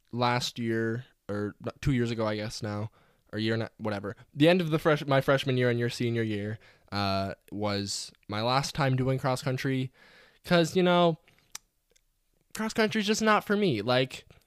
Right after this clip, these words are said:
now I've done it for three years. I appreciate it as a sport, and I have great respect t-,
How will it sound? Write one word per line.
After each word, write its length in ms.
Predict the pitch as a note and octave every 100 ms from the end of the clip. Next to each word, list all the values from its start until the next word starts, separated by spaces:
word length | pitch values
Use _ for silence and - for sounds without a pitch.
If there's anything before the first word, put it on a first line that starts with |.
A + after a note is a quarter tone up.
| _ -
now 380 | C3 D#3+ F#3+
I've 340 | F#3 D#3 C3+ A2+
done 220 | D#3+ G3
it 120 | A#3
for 160 | - F#3
three 300 | - F3+ A3+
years. 720 | A3 B2+ A#2 C#3+ A3 - - _ _ -
I 540 | A2+ A2+ A2+ A2+ B2+ - _ _ _ -
appreciate 720 | C3+ - F#3+ F3 G3+ F#3 F#3
it 100 | F#3+
as 200 | E3+ D#3
a 60 | D3+
sport, 480 | - D3+ D3+ G#3 D#3
and 100 | B2
I 140 | A2+
have 200 | B2+ A#2+
great 240 | - D3 C#3+
respect 460 | C3 - C3 -
t-, 60 | -